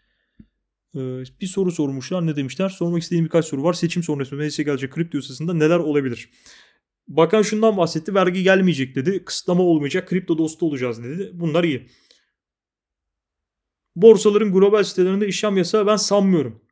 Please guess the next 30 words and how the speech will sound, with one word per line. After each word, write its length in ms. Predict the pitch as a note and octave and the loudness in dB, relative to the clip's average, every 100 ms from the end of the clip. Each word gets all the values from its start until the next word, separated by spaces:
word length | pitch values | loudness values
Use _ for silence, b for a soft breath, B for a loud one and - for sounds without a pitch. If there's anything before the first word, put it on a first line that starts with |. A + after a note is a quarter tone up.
| - | -8
Geleceğini 460 | C#3 E3 E3 F3+ F#3+ | -2 0 0 0 0
sanmıyorum. 640 | F#3+ F#3 F#3 D3+ F3+ - b b b - | 0 0 0 0 -4 -10 b b b -14
Ee, 160 | C#3 C#3 | -10 -4
ama 200 | D3+ F#3 | 2 4
gelebilir 440 | E3+ F#3+ F#3+ F#3+ | 6 4 4 2
mi? 120 | G#3 | 2
Gelebilir. 380 | F3 F3+ F#3+ F3+ - | 2 2 2 -2 -4
Çünkü 340 | D#3+ E3+ F3 - _ | -4 -2 -4 -6 _
mesela 540 | D#3 D3+ D#3 D#3 D#3 - | -6 -4 -2 -2 -4 -8
Türkiye'de 440 | - F3 F3+ E3+ | -4 0 2 4
adresi 340 | E3 D#3+ D#3+ E3 | 2 0 -2 -6
bulunan 300 | C3+ C3 C3 | -8 -6 -2
Gate, 240 | D3 C#3+ | -2 -2
okex 360 | E3 D#3 D3+ - | -4 -4 -4 -4
vesaire 280 | D3+ D3+ C#3+ | -4 -2 -2
onlarla 380 | D3+ E3 E3+ E3 | -2 0 -2 -2
konuştuğumuz 480 | E3 E3 F#3 F3+ | -4 -4 -4 -4
zaman, 240 | D#3 C#3 D#3+ b b b b - | -6 -8 -10 b b b b -20
e, 60 | - - | -14 2
hepsi 280 | F#3+ G3+ F#3+ | 2 2 -2
şundan 400 | - G3 G#3 G3 | -4 -2 0 0
bahsediyor. 380 | D#3+ - D#3+ F#3 | -2 -2 -2 0
Hani 120 | F3+ | -2
bir 60 | E3+ | -2
düzenleme 380 | D3+ C#3+ F3+ | -2 -2 0
geliyor 360 | F3 D#3+ F3 C3 | 0 0 0 -2
diyor. 160 | C3 F#3+ b b _ - | -6 -10 b b _ -14
E, 140 | E3 | -6
bunlar 300 | F3+ D#3+ B2 | -2 0 0
tabii 320 | D3+ F#3 E3+ | -2 -4 -6